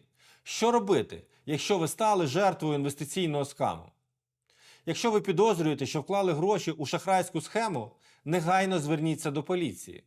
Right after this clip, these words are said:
Зберігайте всю документацію та записи про спілкування з шахраями. У деяких випадках є шанс повернути частину коштів або хоча б зупинити шахрайську діяльність.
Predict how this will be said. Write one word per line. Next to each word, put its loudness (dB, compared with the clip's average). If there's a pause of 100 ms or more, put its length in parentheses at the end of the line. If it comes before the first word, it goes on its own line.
(160)
Зберігайте 2
всю -2
документацію 0
та -2
записи 2
про -4
спілкування -2
з -10
шахраями. -4 (300)
У -4
деяких 2
випадках -2
є 0
шанс -2 (260)
повернути 0
частину -2
коштів -2 (380)
або 2
хоча 0
б -6
зупинити 0
шахрайську -2
діяльність. -8